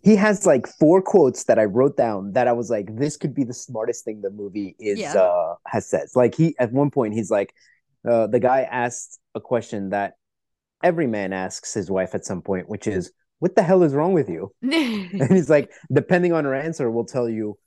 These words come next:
Speaker 1: just how much longer you have in the marriage."
Speaker 2: <laughs>
Speaker 1: And then my favorite, my favorite quote of his was, "My father used to say, 'A man cannot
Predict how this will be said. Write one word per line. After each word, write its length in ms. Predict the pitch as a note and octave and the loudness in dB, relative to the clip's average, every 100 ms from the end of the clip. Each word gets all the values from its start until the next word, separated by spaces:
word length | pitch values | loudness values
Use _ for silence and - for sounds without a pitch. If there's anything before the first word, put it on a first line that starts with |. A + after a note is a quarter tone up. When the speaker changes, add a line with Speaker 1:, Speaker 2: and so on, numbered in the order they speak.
| _ - | _ -12
Speaker 1:
just 240 | G2 C3+ - | 0 0 2
how 80 | B2+ | 0
much 220 | A#2 - | 0 0
longer 220 | A2+ G2+ | -2 -2
you 140 | G2+ G#2+ | -2 -4
have 120 | G2+ | -4
in 100 | G2 | -6
the 40 | F2+ | -8
marriage." 480 | G#2 G#2+ - C3 F#4 A#4 | -6 -6 -4 -4 0 2
Speaker 2:
<laughs> 340 | F#4 D#4 F#4+ - - - _ - D5 _ _ _ _ - _ _ _ _ _ _ _ - D4+ A#3 | 2 2 0 -2 -20 -20 _ -14 -14 _ _ _ _ -20 _ _ _ _ _ _ _ -16 -10 0
Speaker 1:
And 140 | D3 | 4
then 100 | D#3 | 4
my 140 | D3+ D#3+ | 4 2
favorite, 520 | - F3+ C#3+ - - D3 | 4 4 4 -4 -16 -4
my 240 | B2 C#3+ | 0 2
favorite 580 | D#3+ _ D#3+ E3+ F#3+ G#3+ | 0 _ 2 2 2 -2
quote 300 | - E3 C#3+ | 2 2 2
of 80 | B2 | -2
his 280 | A#2+ E2+ A2+ | -6 -8 -12
was, 480 | G#2 G#2+ G#2+ G2 - | -10 -6 -6 -6 -10
"My 220 | C3+ B2 B2 | -6 -4 -2
father 320 | D#3 F#3+ G3+ | -2 0 0
used 220 | D3+ C3+ | 0 -4
to 80 | C3 | -8
say, 300 | B2 G#2 G#2+ A#2 | -4 -4 -6 -12
'A 60 | |
man 360 | B2 C3+ E3+ G3 | -10 -8 -8 -8
cannot 420 | E3 C3 C#3 D#3 | -10 -8 -8 -8